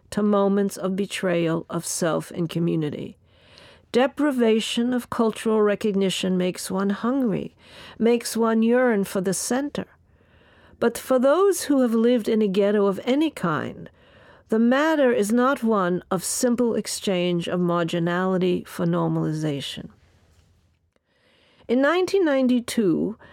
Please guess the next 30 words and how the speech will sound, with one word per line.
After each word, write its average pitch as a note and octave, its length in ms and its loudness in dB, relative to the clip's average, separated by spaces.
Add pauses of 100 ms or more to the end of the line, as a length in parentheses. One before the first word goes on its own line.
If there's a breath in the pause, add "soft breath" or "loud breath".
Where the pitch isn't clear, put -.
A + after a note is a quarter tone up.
(140 loud breath)
I A#3 200 2
was C4+ 180 2
asked A3+ 320 -2
to B3 80 0
speak F#3 400 0
in G3 100 2
an G3 100 2
older G#3 300 2
women's F#3+ 460 2
educational G3+ 720 -2
forum E3 520 0
at F3 160 0
Bryn F3 200 0
Mawr E3+ 180 0
College. B3 640 -4 (540 soft breath)
Three D4+ 340 2
of C4 140 2
us A3 260 0
from G#3 220 0
differing G#3 500 0
backgrounds E3+ 600 -2
had F#3 160 -2
been G3 160 0
asked F3+ 320 -2
to A#3 160 0
address F3+ 420 -2
the F#3+ 140 -4
themes F#3+ 420 -2
of F#3 100 -2
diversity, A#3 760 0